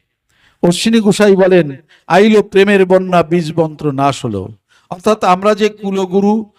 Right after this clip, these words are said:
বা বামুনের দ্বারা কর্ণে বীজ মন্ত্র গ্রহণ করি, সেই, সেই বীজ মন্ত্রের আর প্রয়োজন নাই। তবে লীলামৃতে আছে, "অধর ধরা ধরবি যদি ধরা পর, পড়িবে মানুষ ধরা, সে মানুষে ধর।"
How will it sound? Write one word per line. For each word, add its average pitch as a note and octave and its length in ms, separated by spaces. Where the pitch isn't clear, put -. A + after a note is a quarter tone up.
বা E3+ 120
বামুনের F#3 580
দ্বারা F#3 240
কর্ণে F3+ 460
বীজ E3 260
মন্ত্র E3 380
গ্রহণ D#3 300
করি, C3+ 440
সেই, F#3 440
সেই F3 200
বীজ E3+ 360
মন্ত্রের E3+ 500
আর D#3 220
প্রয়োজন D3+ 520
নাই। F3+ 320
তবে F#3+ 180
লীলামৃতে A3+ 640
আছে, D3+ 380
"অধর G#3 360
ধরা G#3 320
ধরবি G3+ 400
যদি F#3+ 280
ধরা E3 260
পর, F3+ 320
পড়িবে C4 360
মানুষ G#3 420
ধরা, D3 540
সে G#3 280
মানুষে D#3+ 440
ধর।" G#2 340